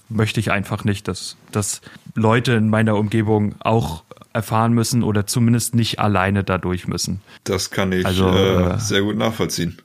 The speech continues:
Speaker 1: Das, äh, ja. Ich hab überlegt, ob ich das reinnehme, ob ich das sage, aber eigentlich ist ja, ich finde, Depression ist ja sehr,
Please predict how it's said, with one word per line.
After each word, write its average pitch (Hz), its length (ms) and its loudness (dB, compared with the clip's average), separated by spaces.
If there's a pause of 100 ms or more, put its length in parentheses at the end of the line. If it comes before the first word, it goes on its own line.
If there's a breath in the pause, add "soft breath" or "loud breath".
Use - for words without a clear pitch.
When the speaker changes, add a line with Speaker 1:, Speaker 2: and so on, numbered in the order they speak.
(120)
Speaker 1:
Das, - 340 -2
äh, 95 60 -2
ja. 95 400 2 (680 loud breath)
Ich 120 200 0
hab 135 140 0
überlegt, 110 380 2
ob 107 100 2
ich 104 120 -2
das 98 240 -2
reinnehme, 104 540 2
ob 101 100 0
ich 104 80 -2
das 104 180 -4
sage, 107 320 2
aber 107 320 2
eigentlich 110 380 0
ist - 160 -6
ja, 101 180 0 (260 loud breath)
ich - 140 -6
finde, 120 300 2 (300)
Depression 113 640 0
ist 101 120 0
ja 107 100 2
sehr, 107 240 0